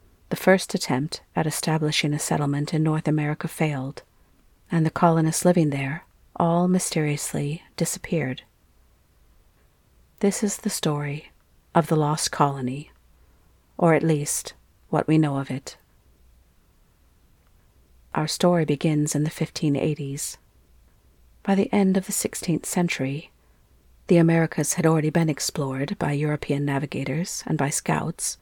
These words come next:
for nearly a century. But for the most part, North America remained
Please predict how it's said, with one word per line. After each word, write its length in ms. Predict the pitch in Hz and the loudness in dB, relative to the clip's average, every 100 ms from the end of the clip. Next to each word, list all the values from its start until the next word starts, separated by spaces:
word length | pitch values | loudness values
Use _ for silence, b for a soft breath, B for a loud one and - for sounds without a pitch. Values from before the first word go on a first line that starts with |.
| _ _ _ _ _ | _ _ _ _ _
for 140 | - | 2
nearly 360 | 165 175 180 151 | 4 4 4 2
a 60 | |
century. 720 | 151 - 175 - 127 127 - _ _ _ _ _ _ _ _ _ _ _ _ _ | -2 -2 -2 -2 -4 -6 -10 _ _ _ _ _ _ _ _ _ _ _ _ _
But 160 | 170 - | -6 -2
for 180 | - 175 | 0 4
the 80 | |
most 360 | 180 180 180 - | 4 4 2 -6
part, 440 | - 139 139 - - _ _ _ _ - | -6 -4 -6 -10 -20 _ _ _ _ 0
North 260 | 190 185 | 2 2
America 600 | 190 160 151 151 - 156 156 | 2 2 2 -2 -4 -2 2
remained 580 | 165 151 147 147 151 | 4 4 2 -2 -4